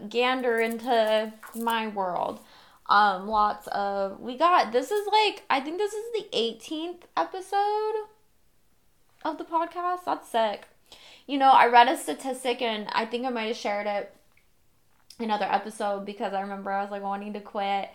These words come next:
and it was, like, most people quit before their, like, twenty-first episode or something. It's, like, some sort of t-, statistic that you're, like, in the one percent if you go past twenty-one. So I said,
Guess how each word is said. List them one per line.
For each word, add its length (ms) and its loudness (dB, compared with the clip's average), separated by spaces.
and 180 0
it 100 -4
was, 200 -6
like, 260 0
most 240 -6
people 260 -6
quit 360 -6
before 360 -8
their, 180 -6
like, 220 -6
twenty-first 640 -10
episode 600 -8
or 100 -8
something. 580 -12
It's, 120 -18
like, 220 -8
some 120 -2
sort 220 0
of 120 -8
t-, 160 -4
statistic 580 -4
that 160 0
you're, 120 -4
like, 160 -4
in 80 -8
the 80 -8
one 240 -4
percent 400 -8
if 120 -10
you 80 -12
go 100 -6
past 300 -6
twenty-one. 400 -10
So 80 -10
I 40 -10
said, 240 -8